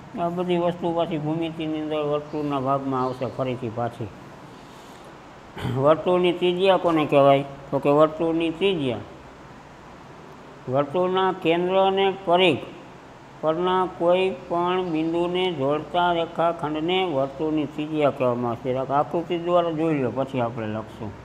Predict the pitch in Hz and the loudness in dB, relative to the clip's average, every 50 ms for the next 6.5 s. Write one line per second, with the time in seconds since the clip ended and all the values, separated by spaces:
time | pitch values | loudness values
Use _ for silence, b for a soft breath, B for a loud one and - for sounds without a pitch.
0 | - - - - - - - - - - - - - - - - - - - - | -20 -20 -20 -20 -20 -20 -20 -20 -20 -20 -20 -20 -20 -20 -20 -20 -20 -20 -20 -12
1 | - 180 165 160 165 156 151 156 151 135 131 139 151 151 147 151 - 139 127 123 | -10 -8 -4 -2 -2 -2 -2 -2 -2 -2 0 0 0 -2 -2 -4 -4 -2 -2 0
2 | 120 120 120 113 - - 135 139 143 147 156 156 156 147 151 - 156 160 160 156 | 0 -2 -2 -4 -4 -4 -2 -2 -2 -2 -2 -4 -4 -4 -4 -4 -2 0 0 0
3 | 143 135 123 120 117 113 107 117 113 107 - 123 117 120 135 127 113 101 - - | 0 0 -2 -2 -2 -4 -4 -4 -6 -6 -6 -6 -4 -2 -2 -2 -4 -4 -8 -12
4 | - - - - - - - - - - - - - - - - 135 135 143 156 | -16 -18 -18 -20 -20 -20 -20 -20 -20 -20 -20 -20 -18 -10 -4 -2 0 2 2 2
5 | 160 156 160 170 165 165 170 170 165 165 165 175 185 185 190 180 143 143 143 135 | 2 2 0 -2 -2 -2 0 -2 -2 -2 0 0 0 2 2 2 0 0 -2 -2
6 | 123 127 127 117 - 123 117 113 120 117 | -2 -2 -2 -4 -4 -4 -6 -4 -4 -6